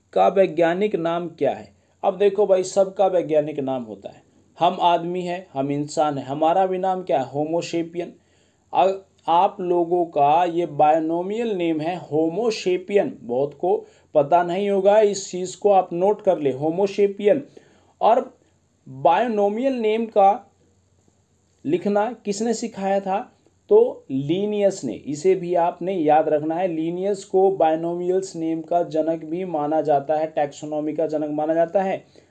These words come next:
लिनियस। अब मेंढक का वैज्ञानिक नाम क्या है? राना टिग्रीना। वहीं सोलोनोमा ट्यूबरोसस,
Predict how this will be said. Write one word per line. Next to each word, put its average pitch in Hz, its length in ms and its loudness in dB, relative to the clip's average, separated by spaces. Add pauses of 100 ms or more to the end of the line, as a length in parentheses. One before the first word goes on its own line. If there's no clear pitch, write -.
(100)
लिनियस। 170 520 0 (460)
अब 247 280 2 (180)
मेंढक 196 460 0
का 233 140 4
वैज्ञानिक 202 540 2
नाम 208 240 0
क्या 214 160 -2
है? 220 160 -4 (220)
राना 185 560 0 (280)
टिग्रीना। 185 560 0 (300)
वहीं 175 260 -2
सोलोनोमा 214 760 0 (560)
ट्यूबरोसस, 190 840 2